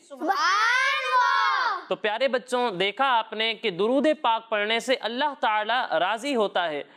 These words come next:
Speaker 2: تو ہمیں چاہیے کہ ہم بھی اپنے پیارے نبی صلی اللہ تعالیٰ علیہ وسلم پر کثرت سے درود پڑھیں۔ تو آپ بھی نیت کریں،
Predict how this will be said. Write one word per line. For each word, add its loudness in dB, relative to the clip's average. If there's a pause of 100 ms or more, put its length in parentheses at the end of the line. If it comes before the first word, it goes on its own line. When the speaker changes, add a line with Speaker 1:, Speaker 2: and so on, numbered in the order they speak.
Speaker 2:
تو 0
ہمیں 0
چاہیے -2
کہ -2
ہم -2
بھی 0
اپنے -2
پیارے -4
نبی -2
صلی -2
اللہ 0
تعالیٰ 0
علیہ -4
وسلم -2
پر 0 (360)
کثرت 0
سے 2
درود 2
پڑھیں۔ -2 (300)
تو -2
آپ 0
بھی -2
نیت 0
کریں، 0